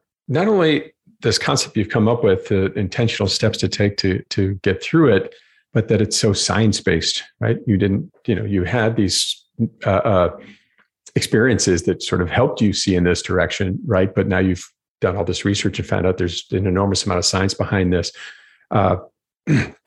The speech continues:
a benefit to both parties, right? Which is so powerful. Uh, so how did, could you walk us now as you approach, you know, really, I think somewhere you're right around the five-year anniversary of your company. How did all this sort of lead you into getting this company off the ground?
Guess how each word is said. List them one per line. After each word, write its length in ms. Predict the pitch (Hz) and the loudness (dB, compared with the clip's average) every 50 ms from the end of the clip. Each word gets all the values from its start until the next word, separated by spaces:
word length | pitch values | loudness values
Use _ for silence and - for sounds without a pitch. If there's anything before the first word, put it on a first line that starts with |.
| - | -2
a 140 | - 104 - | 0 0 2
benefit 480 | - 98 104 127 - - - - - - _ _ _ _ _ - | 2 2 2 2 2 2 0 0 0 -12 _ _ _ _ _ -6
to 80 | 131 | -2
both 300 | 95 - 98 - 247 - | 2 2 2 2 2 0
parties, 420 | - 87 80 - - - - - - | 0 0 0 0 -2 -6 -6 -2 0
right? 220 | 92 104 147 - | 2 2 2 0
Which 220 | 117 90 - - | -2 -4 -2 -2
is 160 | - - - - | -4 -4 -2 0
so 160 | - 131 98 | 2 0 0
powerful. 600 | - - 110 95 104 101 101 - 95 87 - - - - - - - - _ - - - | 2 0 0 0 0 0 0 0 -2 -2 -2 -6 -12 -20 -20 -20 -20 -20 _ -18 -6 -2
Uh, 260 | 127 117 113 - - - - | 0 0 0 0 -4 -8 -8
so 460 | - - - 151 139 139 135 - - _ _ _ - | -4 0 2 4 4 4 2 -2 -8 _ _ _ -8
how 200 | - - - 226 | -6 -4 -2 0
did, 360 | - 392 359 - - - - - | 2 2 2 2 0 -8 -4 0
could 140 | - 170 196 | 0 2 2
you 60 | 208 | 2
walk 240 | 262 - 370 359 330 | 2 2 0 2 2
us 160 | 269 - 170 | 2 4 4
now 160 | 160 170 180 | 4 4 4
as 100 | 160 127 | 4 4
you 120 | 139 131 | 4 4
approach, 460 | 120 131 - - 131 127 - - - - | 2 2 0 0 0 0 0 -2 -2 0
you 60 | 117 | 2
know, 80 | 107 | 2
really, 380 | 98 110 135 160 165 127 110 110 | 2 2 2 2 2 2 2 2
I 80 | 104 104 | 2 0
think 240 | - 123 107 - | -2 -4 -4 -4
somewhere 460 | - - - 135 127 123 131 123 120 120 | -8 -6 -2 0 2 2 4 4 4 4
you're 140 | 113 107 | 4 4
right 140 | 110 117 117 | 4 4 4
around 180 | 120 113 110 107 | 4 2 2 2
the 60 | 104 | 0
five-year 380 | - 117 113 113 110 117 113 113 | 0 0 0 0 0 0 0 0
anniversary 440 | 110 104 98 104 113 - - 127 | 0 2 0 0 0 0 0 -2
of 60 | 104 - | 0 0
your 100 | 92 80 | -2 -6
company. 400 | - - 87 - - - 90 90 | -4 -6 -6 -4 -2 -2 -2 0
How 140 | 92 131 | -2 -2
did 140 | 202 302 311 | -4 -4 -4
all 220 | - 170 202 196 202 | -4 -4 -4 -2 0
this 360 | 190 170 160 - - - - - | 0 0 0 0 -4 -4 -6 -10
sort 200 | - - 156 135 | -4 0 0 0
of 120 | 117 - | 0 0
lead 260 | 120 113 117 135 131 | 0 0 0 0 0
you 140 | 135 123 120 | 0 0 0
into 180 | 127 117 - 101 | 0 -2 -2 0
getting 220 | 104 104 120 113 | 0 0 2 0
this 160 | 101 92 - | -2 -4 -4
company 360 | - - - - - 147 110 | -4 -6 -6 -4 -4 -6 -6
off 180 | 104 - 95 - | -6 -10 -12 -14
the 80 | - - | -14 -12
ground? 240 | - 120 117 110 | -12 -12 -12 -14